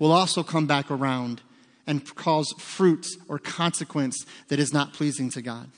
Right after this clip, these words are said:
See, because of Saul's disobedience, it actually threatens the very people of Esther's time. Haman uses his position to influence, or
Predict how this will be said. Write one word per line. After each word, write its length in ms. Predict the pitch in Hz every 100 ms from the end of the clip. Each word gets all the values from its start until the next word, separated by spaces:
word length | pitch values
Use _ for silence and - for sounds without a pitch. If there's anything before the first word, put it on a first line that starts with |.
| _ _ _ _ _ _ _ _
See, 180 | - 175
because 380 | 160 - 190 165
of 100 | 147
Saul's 360 | 190 175 175
disobedience, 880 | 170 165 165 147 170 160 139 131 -
it 100 | 156
actually 340 | 165 165 156
threatens 560 | 143 - 170 175 147 131
the 120 | 139
very 240 | 143 139
people 480 | 131 175 170 135 120 - - _ -
of 120 | 131
Esther's 420 | 143 - 135 -
time. 480 | - 143 131 120 123 _ _ _ _ _ _ _ - - - -
Haman 300 | 185 190 175
uses 340 | 170 190 185
his 180 | 165 170
position 540 | - 139 170 180 190 180
to 220 | - 151
influence, 680 | 175 190 185 175 180 208 -
or 200 | 135 123